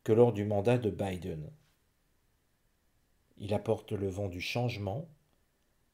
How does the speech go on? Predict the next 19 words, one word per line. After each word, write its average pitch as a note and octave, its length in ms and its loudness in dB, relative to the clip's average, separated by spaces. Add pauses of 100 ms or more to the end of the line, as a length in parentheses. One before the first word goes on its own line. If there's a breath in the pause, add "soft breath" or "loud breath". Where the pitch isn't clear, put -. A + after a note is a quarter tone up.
(540 soft breath)
mais B2 220 2
si - 180 -4
vous B2 140 4
remarquez, A2 540 -2 (300)
à A2+ 180 4
aucun B2 360 2
moment G#2 440 -2 (140)
il G#2 220 -4
ne G2 120 2
fait F#2 220 -6
peur F#3 380 2
aux G2+ 80 0
Européens. E2+ 520 -8 (480 soft breath)
Nous A2 100 0
n'avons G#2 280 6
pas C#3 200 4
de C3+ 100 4
carte C3 340 -2
lunaire, A2 560 -2